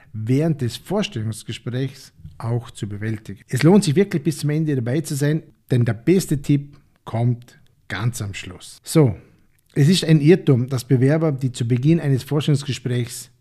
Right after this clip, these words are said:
nervös sind, gleich im Nachteil sind. Ich als Personaler oder als Recruiter, ich weiß, dass Vorstellungsgespräche oft, äh, Stresssituationen für viele sind.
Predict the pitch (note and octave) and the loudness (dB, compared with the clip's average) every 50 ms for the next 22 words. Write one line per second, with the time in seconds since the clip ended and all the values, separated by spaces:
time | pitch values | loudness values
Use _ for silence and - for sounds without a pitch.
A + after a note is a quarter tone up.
0 | _ - A#2+ A#2+ A2+ B2 C3 D3+ D#3+ C#3+ - - C3+ C#3+ D3+ C#3 - _ _ - | _ -4 -2 0 2 4 4 4 4 4 4 2 2 2 2 0 -6 _ _ -8
1 | - A#2 A#2+ C3 - - B2 A#2 G#2 F#2+ F#2 G#2 G#2+ G#2 - - G2+ F#2+ G2+ - | -4 -2 -2 0 0 2 0 2 0 -2 -4 -6 -8 -10 -10 -14 -16 -14 -14 -18
2 | - D#2 _ _ _ _ _ - E3 D#3+ F3 D3 - - - C3 A2 A#2+ A#2+ B2 | -18 -20 _ _ _ _ _ -2 2 4 4 2 2 0 -2 0 0 2 0 2
3 | D3+ E3+ E3 D#3 C#3+ C3+ A#2+ A2 G#2+ G#2 - A2 A2 - - C#3 F3 F#3+ F#3 - | 2 2 2 2 0 0 -2 -2 -6 -6 -8 -10 -10 -4 0 2 2 2 0 -2
4 | F3 D#3+ D#3 D#3 D#3+ - _ _ _ - - - _ - - - - _ - - | -4 -2 -2 -4 -6 -10 _ _ _ -20 -20 -20 _ -20 -20 -20 -20 _ -8 -8
5 | - - - B2+ C3 D#3+ C#3+ C#3+ - B2 B2 - B2+ D3 C#3+ - C#3+ B2+ - - | -8 -6 -4 -2 0 0 0 0 -2 -4 -4 -2 -2 -2 0 2 0 0 0 -4
6 | - - A2+ - - B2+ B2+ C3 B2 - C3 C3 C3+ C#3+ C#3 C#3 - - - - | -8 -8 -8 -6 -4 -2 -2 -2 -2 -4 -4 -2 -2 -2 -2 -4 -8 -18 -20 -20
7 | - - - - - - - - C3+ C3 B2 A#2+ - - - C3+ C3+ D#3 C#3+ - | -20 -20 -20 -20 -20 -20 -16 -12 -8 -8 -6 -6 -6 -4 0 2 4 4 4 4
8 | - C3+ - C3 A#2+ - - B2 A2+ A2 - - G2+ - A2 G#2+ G2 G2+ - - | 0 -2 0 0 -2 0 0 -2 -2 -4 -6 -10 -10 -8 -8 -8 -8 -10 -12 -14
9 | G2+ G2 F#2+ _ - | -14 -14 -16 _ -20